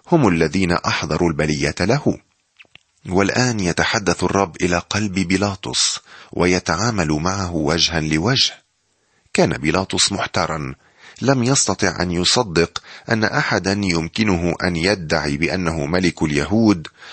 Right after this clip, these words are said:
وأن هؤلاء أحضروه ليحاكم بمثل هذه التهمة.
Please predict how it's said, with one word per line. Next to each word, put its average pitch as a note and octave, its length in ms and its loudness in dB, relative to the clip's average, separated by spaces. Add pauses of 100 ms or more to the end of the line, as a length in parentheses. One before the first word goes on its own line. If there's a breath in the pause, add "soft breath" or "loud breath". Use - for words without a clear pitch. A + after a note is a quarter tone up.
وأن B2 320 2
هؤلاء G2 640 2
أحضروه F2+ 760 2
ليحاكم G2+ 840 0
بمثل F2 440 0
هذه F2 380 0
التهمة. E3 500 0